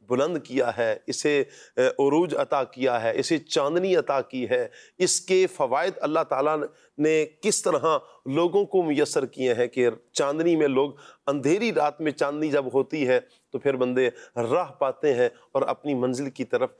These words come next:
چلے جاتے ہیں۔ یہی چاند کی چاندنی پھلوں کے لیے کتنی فائدہ مند ثابت ہوتی ہے۔ تو اللہ تعالیٰ نے جو کچھ بنایا ہے، اللہ کی قدرت کے، اے، اس، اے، قدرت کے کارخانے میں کوئی ایسی چیز نہیں ہے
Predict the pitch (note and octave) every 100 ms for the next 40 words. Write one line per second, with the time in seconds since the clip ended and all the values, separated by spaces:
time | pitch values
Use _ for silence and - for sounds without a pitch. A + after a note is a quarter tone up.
0 | _ _ - B2+ B2+ A2 - A2+ A2+ A2+
1 | - - C3 C3 F3 E3+ D3 - _ -
2 | C#3+ D#3+ D3 C#3+ - C#3 C#3 C#3+ C#3 _
3 | _ - C#3 E3+ D#3 D#3+ D3 - C3 -
4 | C3 B2+ B2 B2 A#2+ B2 A2+ A2+ A2+ A2
5 | G#2+ A#2+ G#2+ A2 - - _ E3+ - -
6 | F3+ G#3 G3 G3+ A3+ G#3 C#3 G3 - -
7 | - A2+ B2+ B2 E3+ G3+ C#3 C3+ - -
8 | - - C3 D#3+ F3+ - - G3 G3+ F3
9 | - E3 D3+ F#3 F#3 _ _ F3+ F3+ F3
10 | F3 - - C#3 D3 D3+ C3+ - _ -
11 | C#3 C3+ C3+ - - - _ F#3 F3+ G3
12 | G3+ F#3+ F3 D#3+ - C#3 F#3 F#3 F3 F#3
13 | F#3 - F3+ G#3+ - G3 F3 G3 A3+ D#3+